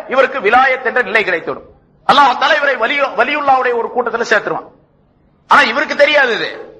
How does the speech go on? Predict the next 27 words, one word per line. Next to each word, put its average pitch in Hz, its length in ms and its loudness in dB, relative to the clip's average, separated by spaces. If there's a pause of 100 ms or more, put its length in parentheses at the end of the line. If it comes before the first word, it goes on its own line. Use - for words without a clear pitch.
(120)
இவர் 214 140 4
வலியுல்லாவா 240 520 2
இருக்கிறார் 247 400 0
அப்படிங்கிறதுல 269 360 0
இவருக்கு 269 220 -4
தெரியாது. 226 560 -2
சில 247 140 2
பேருக்கு 269 340 2
தெரியவும் 302 260 0
செய்யலாம், 285 540 -2
சில 214 120 0
பேருக்கு 240 240 0
தெரியாமல் 214 340 0
இருக்கும் 214 300 -6
செய்யலாம். 160 260 -4 (840)
ஆக, 330 240 4
விலாயத்துடைய 285 540 0
அந்தஸ்துக்கு 254 360 -2
அவருக்கு, 220 320 2
அவருக்கு 240 340 4
கிடைச்சிடும். 180 320 -6 (440)
இந்த 226 160 0
விலாயத்துடைய 302 600 0
அந்தஸ்து 254 460 -2
கிடைக்கிறது 247 440 0
பாருங்க, 220 280 2
இது 202 560 -2